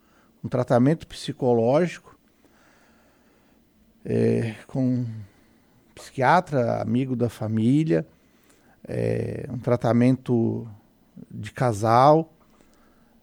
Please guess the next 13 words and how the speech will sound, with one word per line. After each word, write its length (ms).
porque 640
realmente 400
foi, 240
é, 80
t-, 240
tudo 220
isso 100
foi 80
muito 240
traumático, 640
Joel. 260
Tudo 240
muito 640